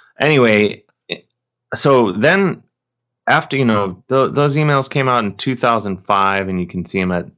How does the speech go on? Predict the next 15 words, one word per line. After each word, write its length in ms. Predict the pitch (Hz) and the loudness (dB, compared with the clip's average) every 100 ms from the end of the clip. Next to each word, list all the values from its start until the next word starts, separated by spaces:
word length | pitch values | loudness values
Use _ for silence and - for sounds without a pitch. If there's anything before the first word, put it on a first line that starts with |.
| _ | _
read 160 | 101 101 | 0 2
'em 100 | 92 | 2
at 100 | 87 | 0
the 80 | 90 | 0
black 320 | 92 90 - | 0 0 0
metal 240 | 92 92 | 2 2
dialogues 720 | 87 90 90 92 90 90 85 | 2 0 2 2 0 0 -4
dot 240 | - 90 - | -4 -4 -2
com, 240 | 95 92 | 0 2
and 140 | 95 107 | 4 4
they're 400 | 117 113 - - _ _ _ _ | 4 0 -2 -14 _ _ _ _
a 40 | 95 | -4
hundred 280 | 120 135 120 | -2 -2 -4
percent 360 | - 123 101 | -4 -2 -2
real. 540 | 98 104 101 98 98 | 0 2 2 0 -4